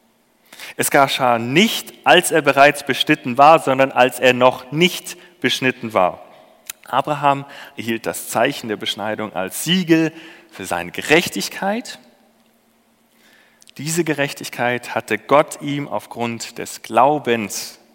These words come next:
zuerkannt, den er vor, vor seiner Beschneidung gezeigt hatte. Denn Abraham sollte auch zum Vater von allen Menschen werden,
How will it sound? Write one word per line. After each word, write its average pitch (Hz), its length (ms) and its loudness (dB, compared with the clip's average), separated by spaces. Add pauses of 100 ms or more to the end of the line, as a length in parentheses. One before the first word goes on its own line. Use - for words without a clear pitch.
(180)
zuerkannt, - 920 -14 (340)
den 131 120 -4
er 151 120 0
vor, - 300 -10
vor 156 360 -2
seiner 143 300 -2
Beschneidung 110 560 -8
gezeigt 104 540 -10
hatte. - 240 -16 (440)
Denn 131 220 2
Abraham 175 880 0 (380)
sollte 123 480 -2
auch 156 220 0
zum 151 200 -8
Vater 123 500 -4
von - 240 -12
allen 104 300 -4
Menschen 120 440 -8
werden, 113 420 -6